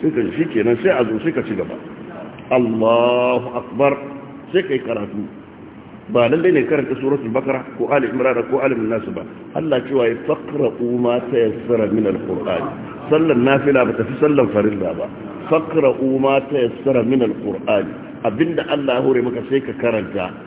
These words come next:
In za ka yi karanta mai tsawo kaɗan, ka karanta. In za ka yi karanta, mm, matsakaita ne, in ka gajejerun surori ne, sai ka karanta. Abinda ake so a yi karatu.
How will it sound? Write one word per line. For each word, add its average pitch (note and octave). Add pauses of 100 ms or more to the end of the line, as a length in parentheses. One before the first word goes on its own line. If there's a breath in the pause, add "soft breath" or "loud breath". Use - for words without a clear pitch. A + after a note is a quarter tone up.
In C3+
za D3+
ka C3+
yi B2
karanta B2+
mai B2
tsawo C3+
kaɗan, B2+ (200)
ka A#2+
karanta. A2+ (200)
In C3
za D#3
ka D3+
yi C3
karanta, C#3 (300)
mm, B2
matsakaita C3+
ne, C3+ (200)
in D3
ka D#3
gajejerun B2
surori D3+
ne, C3 (280)
sai D#3+
ka A#2
karanta. B2+
Abinda C#3+
ake C3
so B2+
a A#2+
yi C3+
karatu. G#2